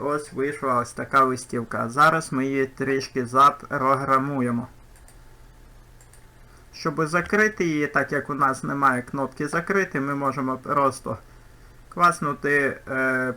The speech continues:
по контекстному меню на панелі задач і закрити вікно. Так, ну що ж, давайте добавимо певний текст для редагування і будемо безпосередньо створювати уже листівку.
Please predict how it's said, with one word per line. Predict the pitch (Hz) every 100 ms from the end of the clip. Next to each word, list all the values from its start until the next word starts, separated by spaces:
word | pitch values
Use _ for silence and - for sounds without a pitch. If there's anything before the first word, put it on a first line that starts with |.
| -
по | 139
контекстному | 135 139 131 143 139 - 135 135
меню | 147 165 196
на | 170
панелі | 160 156 151 151 147
задач | 135 143 143 139 -
і | 160
закрити | 131 127 135 139 135 131
вікно. | 120 120 127 - - - - - - - - - -
Так, | - 135 - -
ну | 180
що | 180 180 135
ж, | 123
давайте | 135 180 175 165 151
добавимо | 147 139 151 139 139 143
певний | 135 156 143 151 160
текст | 175 175 165 -
для | 143 139
редагування | 131 120 127 117 123 123 120 120
і | 123
будемо | 123 147 147 156 143 120 - - -
безпосередньо | 127 123 - 131 139 139 143 131 135 131 - - - - - - -
створювати | 117 143 147 139 135 131 139
уже | 135 131 143 143
листівку. | 135 139 135 - 139 120 113